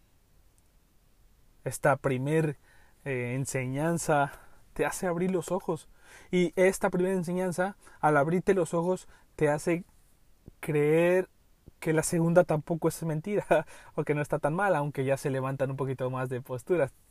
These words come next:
Te voy a comentar, R C Sproul, cuando está enseñando acerca de la depravación total, te animo a buscarlo, de verdad. Búscalo, R C Sproul,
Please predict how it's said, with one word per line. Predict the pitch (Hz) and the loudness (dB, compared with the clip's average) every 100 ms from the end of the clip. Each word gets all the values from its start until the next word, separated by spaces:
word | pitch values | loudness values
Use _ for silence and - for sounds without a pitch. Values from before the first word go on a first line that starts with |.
| - | -6
Te | |
voy | 131 139 | -4 -4
a | |
comentar, | 135 135 139 147 139 - - - | -4 -6 0 0 0 -6 -20 -6
R | 151 160 | 0 0
C | - | 0
Sproul, | 156 - 165 175 - - - | -4 2 4 4 0 -18 -12
cuando | 131 | -8
está | 127 147 | -4 -2
enseñando | 160 160 156 151 | -2 -2 -2 -2
acerca | 143 160 156 151 | -2 -2 -4 -2
de | 139 | 0
la | 135 | 2
depravación | 135 139 135 131 147 | 2 2 0 -2 -4
total, | 151 147 151 - - | -2 -2 -2 -6 -12
te | 151 | -6
animo | 147 226 | -4 -2
a | 202 | -2
buscarlo, | - 160 165 147 | -2 -2 0 0
de | |
verdad. | 135 143 151 - - - - | 0 0 0 -2 -20 -14 -2
Búscalo, | 170 - 208 220 254 _ - | -2 2 0 0 -6 _ 0
R | 170 175 | 2 4
C | 160 170 | 2 0
Sproul, | 165 - 147 175 202 | -2 0 2 2 -2